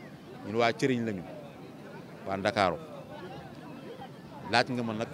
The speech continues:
ci loo xam ne lu ma neex la daal. Waaw. Seydina Limaamu Lébu la.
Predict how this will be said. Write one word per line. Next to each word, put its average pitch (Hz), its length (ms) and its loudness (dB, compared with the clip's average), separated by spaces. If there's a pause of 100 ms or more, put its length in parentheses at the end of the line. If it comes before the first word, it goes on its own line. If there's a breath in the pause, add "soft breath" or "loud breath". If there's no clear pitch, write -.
(680)
ci 110 420 2
loo 110 160 4
xam 104 240 2
ne 95 100 0 (1000)
lu 104 80 2
ma 107 100 4
neex 113 200 4
la 151 100 2
daal. 110 180 6 (1040)
Waaw. - 160 -4 (640)
Seydina 120 420 6
Limaamu 127 400 10 (1700)
Lébu 110 280 6
la. 85 100 4